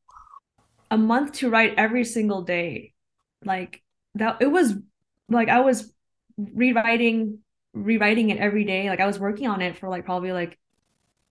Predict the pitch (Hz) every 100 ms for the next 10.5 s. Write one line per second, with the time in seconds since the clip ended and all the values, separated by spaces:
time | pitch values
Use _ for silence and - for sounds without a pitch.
0 | _ _ _ - 101 - _ _ _ _
1 | - 202 208 254 220 185 196 202 - 226
2 | 277 294 220 294 320 277 262 403 415 -
3 | - - - _ 254 220 269 247 208 285
4 | 220 254 330 349 311 311 262 202 277 269
5 | - - 240 247 180 175 185 214 208 202
6 | 202 202 214 427 370 370 302 294 294 269
7 | - 226 240 247 240 208 202 - 226 220
8 | 214 202 190 180 - 208 214 214 - 202
9 | - - 240 233 233 - 208 - 208 -
10 | 196 196 190 170